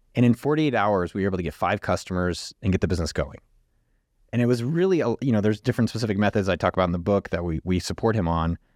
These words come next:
And for anyone who reads Million Dollar Weekend, but it was like, "Let's just get going right now on your phone, via social media,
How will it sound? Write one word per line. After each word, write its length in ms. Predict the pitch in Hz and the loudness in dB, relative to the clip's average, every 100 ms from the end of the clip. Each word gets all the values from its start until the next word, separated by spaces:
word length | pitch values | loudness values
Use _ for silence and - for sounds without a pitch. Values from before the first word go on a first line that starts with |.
| _ | _
And 300 | 87 82 - | -4 -4 -4
for 140 | - 87 | -4 0
anyone 260 | 95 90 | 2 0
who 80 | 87 | 0
reads 180 | 87 87 | 0 0
Million 140 | 90 | 2
Dollar 160 | 82 76 | 2 0
Weekend, 400 | 107 120 95 90 | -2 0 -2 0
but 80 | 110 | 0
it 20 | |
was 100 | 113 | 0
like, 160 | 117 - | -2 -4
"Let's 140 | 117 | -4
just 140 | 170 - | -4 -2
get 220 | 120 98 | -4 0
going 280 | 95 98 82 | 0 2 0
right 220 | 82 - | -2 -4
now 240 | 80 71 _ _ _ _ _ _ - | -8 -12 _ _ _ _ _ _ -4
on 140 | 123 | 0
your 120 | 131 110 | 2 2
phone, 280 | 90 80 - _ _ _ _ _ _ _ _ _ | -2 -6 -12 _ _ _ _ _ _ _ _ _
via 220 | 110 127 | -2 0
social 260 | 117 107 98 | 2 0 0
media, 280 | 80 71 | -2 -6